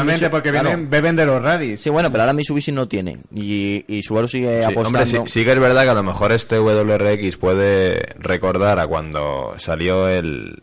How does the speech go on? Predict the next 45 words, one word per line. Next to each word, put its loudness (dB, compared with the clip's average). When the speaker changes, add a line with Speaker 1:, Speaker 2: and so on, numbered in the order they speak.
Speaker 3:
el -4
Lancer -2
Evo, 0
Evo 0
diez, 0
que -6
también -6
fue -6
un -8
copo-, -2
un -8
poco 0
como 0
romper, 0
porque 0
era -2
como -4
más -6
aburguesado, -2
más -2
refinado, 0
Speaker 1:
Mm. -12
Speaker 3:
a -6
lo -4
mejor -4
comparado -2
con -4
el, -10
con -8
el -8
Evo -4
nueve. -8
Entonces -6
yo -2
creo 0
que -2
sí -6
que 0
puede 0
recordar -2
por -2
el -6
frontal, -2
que -4
era -2